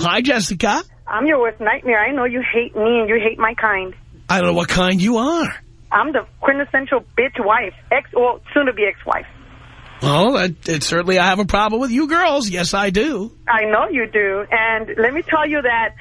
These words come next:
Speaker 2: this, my story may help your, your, uh, listeners, because there is no such thing as, uh, exception.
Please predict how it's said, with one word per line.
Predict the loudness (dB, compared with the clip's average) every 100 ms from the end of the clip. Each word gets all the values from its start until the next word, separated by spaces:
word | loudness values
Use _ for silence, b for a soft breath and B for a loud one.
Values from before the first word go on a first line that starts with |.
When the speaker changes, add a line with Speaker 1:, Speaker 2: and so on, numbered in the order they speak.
| B B B -8
Speaker 2:
this, | -2 2 2 2
my | 0 -2 -4
story | -2 -2
may | 0 0
help | -2 0
your, | 0 0 -4 -10 0
your, | 0 2
uh, | 0
listeners, | 0 -4 -4 -4 -4
because | -2 -2 -2 -4 -20 -18 -4
there | 2 2 2
is | 0
no | -2 -2
such | -4 _
thing | -4 -2 -2
as, | -4 -6 _ _ -2
uh, | 2 2 2 0 -2
exception. | -4 -2 -4 -4